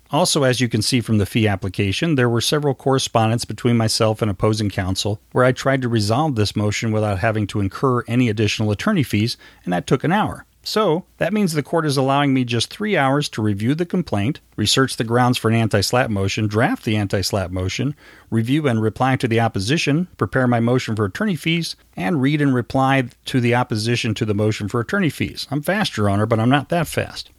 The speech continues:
Can Your Honor point to any specific time that was unwarranted? That forces them to, rather than just ballpark it, to say,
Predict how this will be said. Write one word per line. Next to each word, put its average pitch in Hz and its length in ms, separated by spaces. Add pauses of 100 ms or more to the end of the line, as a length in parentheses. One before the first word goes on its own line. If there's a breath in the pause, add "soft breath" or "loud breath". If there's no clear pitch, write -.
(140)
Can 135 120
Your 131 140
Honor 151 220
point 196 380
to - 140
any 160 280
specific 151 640
time 107 400
that 139 120
was 131 140
unwarranted? 123 800 (100)
That 131 260 (180)
forces 151 520
them 117 260
to, 113 200
rather 135 300
than 117 180
just 110 240
ballpark 123 480
it, 107 100
to 107 100
say, 110 360